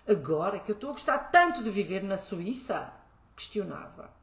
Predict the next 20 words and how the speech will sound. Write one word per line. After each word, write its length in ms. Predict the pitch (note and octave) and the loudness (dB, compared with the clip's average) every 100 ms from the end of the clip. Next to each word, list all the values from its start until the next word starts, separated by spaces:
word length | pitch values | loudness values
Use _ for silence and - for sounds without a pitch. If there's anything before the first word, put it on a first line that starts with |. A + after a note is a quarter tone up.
| - - - - - - - - - - - - - - | -20 -20 -20 -20 -20 -20 -20 -20 -20 -20 -20 -20 -20 -4
Entrou 360 | G#3+ G#3 D#4+ | -2 0 0
em 100 | B3+ | 0
casa 640 | G#3+ F#3+ E3+ F3+ F3 F3 F#3+ - | -2 -4 -6 -6 -8 -14 -16 -16
e 120 | D#3 | -14
as 120 | D#3 D#3 | -12 -8
lágrimas 640 | E3 F3+ E3 E3 E3 E3 | -4 -4 -6 -10 -10 -12
começaram-lhe 520 | - E3 - E3 D#3+ | -14 -14 -12 -10 -10
a 180 | E3 - | -12 -12
cair 380 | E3+ E3+ F#3 F#3 - | -10 -8 -10 -14 -14
pela 220 | E3 D#3 | -12 -10
face, 600 | D3+ - D#3+ D3 - - - - - - - - - - | -12 -12 -10 -10 -14 -20 -20 -20 -20 -20 -20 -20 -20 -14
sem 220 | - B3+ | -6 -4
que 140 | B3 | -2
ela 160 | G3 G3+ | -4 -6
conseguisse 480 | - F#3+ - D#3+ - | -10 -16 -18 -20 -16
parar. 320 | - - - - - - - - - - - - - | -16 -16 -20 -20 -20 -20 -20 -20 -20 -20 -20 -20 -12
Estava 300 | - A3 G#3+ | -6 -4 -4
de 60 | |
repente 580 | E3 D3 - E3 E3 - - | -6 -10 -10 -10 -12 -16 -10
aterrorizada, 1400 | B3+ - - B3 A3 G#3+ C4+ A3+ G3+ - D3+ B2+ B2+ - | -10 -8 -4 -2 0 -4 -6 -4 -4 -4 -4 -4 -6 -12